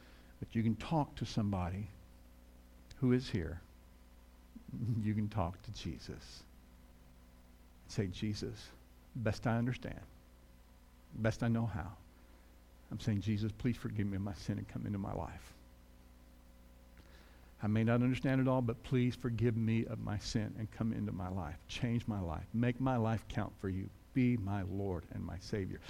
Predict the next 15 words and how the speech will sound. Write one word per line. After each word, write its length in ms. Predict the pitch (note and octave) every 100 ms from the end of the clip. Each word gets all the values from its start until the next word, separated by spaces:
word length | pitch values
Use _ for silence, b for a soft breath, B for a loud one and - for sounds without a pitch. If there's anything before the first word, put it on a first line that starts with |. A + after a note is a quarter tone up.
| B B -
In 160 | A#2
that 220 | G#2+ D#3+ -
sense, 320 | F#3+ F#3 -
you're 80 | F#3
coming 360 | - F#3 E3+
to 60 | C#3+
him 200 | D#3 D3+
and 100 | C3+
you're 100 | C3+
saying, 420 | C3+ C3 A#2 G#2+ - - - - - - - - - - - - - - - - - - - - - - - - - - - - -
"Thank 280 | B2+ A#2+
you, 120 | F#2+ F#2 - - B B B B - - A2+
Lord, 320 | G#2+ G#2+ A2 - - - - - - - - - - - -
for 80 | -
coming 380 | - C#3+ G#2+ F2